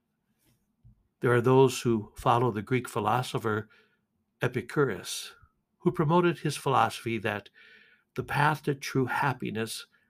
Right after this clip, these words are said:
lay in the pursuit of pleasure. You might have heard of the idiom, "Eat, drink, and be merry,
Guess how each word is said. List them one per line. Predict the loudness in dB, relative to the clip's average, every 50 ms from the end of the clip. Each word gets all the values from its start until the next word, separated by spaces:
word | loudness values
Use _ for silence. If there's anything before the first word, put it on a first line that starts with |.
| _ _ _ _ _ -4
lay | 0 4 4 4
in | 4 2
the | 0
pursuit | -2 -2 -4 -4 -2 -2 0 0 0 0
of | -2 -4 -4
pleasure. | -2 0 0 0 0 -4 -10 -12 -14 -20 _ _ _ _ _ _ _ _ _ _ _ _ _ _ _ _
You | 0 2 4
might | 4 4 2 2
have | 0 -2 -2 -4 -4
heard | -2 2 4 6 6 4 4 2
of | 0 -2
the | -2 -4 -2
idiom, | 0 0 2 2 0 0 -2 -6 -10 _ _ _ _ _ _ _ 0
"Eat, | 0 0 0 0 -6 -14 -14 _ _ -4
drink, | 2 4 4 4 2 -2 -10 _ _ -6
and | -6 -2
be | 0 0 0
merry, | 2 2 2 2 2 0 -4 -8 -10